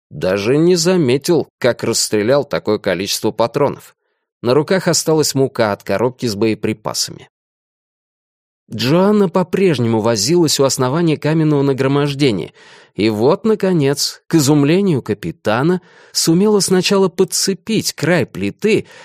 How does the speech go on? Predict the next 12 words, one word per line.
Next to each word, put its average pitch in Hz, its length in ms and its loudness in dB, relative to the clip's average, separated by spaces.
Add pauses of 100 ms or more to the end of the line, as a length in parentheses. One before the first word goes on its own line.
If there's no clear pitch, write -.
а 135 100 0
потом 180 240 2
скинуть 202 480 0
ее 175 160 4
на 165 140 2
крутой 160 440 0
склон. 160 600 -2 (540)
Огромный 147 540 4
кусок 151 460 0
песчаника 151 640 0
покатился 147 640 0
вниз, 147 400 0